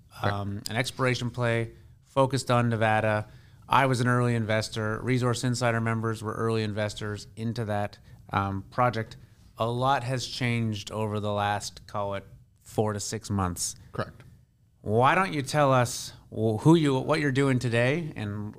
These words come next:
Speaker 2: we'll kinda give the, the Cliff's Notes version of how that all came together.
Speaker 1: Okay. Um, y-, yeah, you're right. The last time that we talked, I was, I was the C E O, uh, of Eclipse. Uh,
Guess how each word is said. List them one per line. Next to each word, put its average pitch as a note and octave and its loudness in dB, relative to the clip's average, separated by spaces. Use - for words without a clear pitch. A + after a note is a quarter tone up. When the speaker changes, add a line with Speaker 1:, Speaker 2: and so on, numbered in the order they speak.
Speaker 2:
we'll A#2+ 0
kinda C#3+ -2
give A#2 -2
the, G#2+ -4
the A#2+ -12
Cliff's - -2
Notes A#2+ 0
version A2 -2
of G2 -8
how A2 -4
that G#2 -2
all G2 -2
came G2 -10
together. E2+ -12
Speaker 1:
Okay. G2+ -4
Um, A2 0
y-, B2 -4
yeah, C3 4
you're A#2 2
right. A2+ 0
The F2+ -4
last G#2 0
time G#2+ -2
that G2 -4
we G2 -6
talked, F2 -6
I F#2 -4
was, F#2+ -4
I F#2 -6
was F2+ -8
the G2 -10
C F#2 -8
E F2 -6
O, F2+ -8
uh, F2 -6
of F2 -10
Eclipse. - -8
Uh, F2+ -4